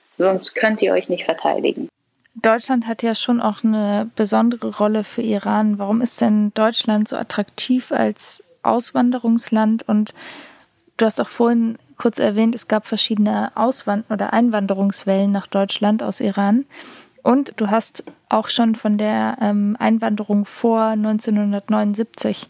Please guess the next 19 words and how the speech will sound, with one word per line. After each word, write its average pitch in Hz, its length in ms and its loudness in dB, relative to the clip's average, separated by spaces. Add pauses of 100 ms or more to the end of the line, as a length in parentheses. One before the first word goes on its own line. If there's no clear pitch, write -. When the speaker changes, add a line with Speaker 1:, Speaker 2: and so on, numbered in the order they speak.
(360)
Speaker 2:
vor 214 180 0
dem 208 140 -2
Ende 214 200 0
der 208 140 -2
Schah-Zeit 214 560 -2
mal 196 160 -2
gesprochen. 202 640 -8
Speaker 1:
Also 208 260 0
seit 262 600 4 (320)
neunzehnhundertfünfunddreißig 240 1600 0
la-, 175 300 0
ähm, 190 360 -2
reisen 185 400 0
tatsächlich 185 460 -4
die - 160 -2
Iraner 180 400 0 (420)
hierher 180 480 0
nach 160 200 -2
Deutschland. 165 500 -2